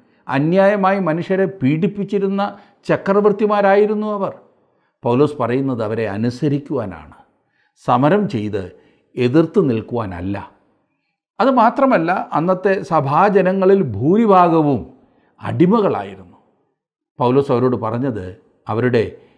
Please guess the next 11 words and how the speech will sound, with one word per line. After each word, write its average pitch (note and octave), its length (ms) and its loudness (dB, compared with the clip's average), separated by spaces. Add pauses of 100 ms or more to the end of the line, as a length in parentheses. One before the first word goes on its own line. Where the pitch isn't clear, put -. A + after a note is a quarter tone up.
(300)
യജമാനന്മാരെ A2+ 920 -2 (320)
അനുസരിക്കുവാനാണ്. B2 960 -4 (840)
സത്യസന്ധമായ G3+ 920 2 (880)
അനുസരണം, B2+ 680 -2 (560)
അങ്ങനെ A3+ 340 0
അനുസരിക്കുവാൻ F#3 800 0 (880)
നമുക്ക് E3+ 340 2
സാധിക്കണം. G#2+ 560 -10 (280)
ഇത് G#3+ 120 -6
നമുക്കൊരു A3+ 340 -2
വലിയ A#3 200 -2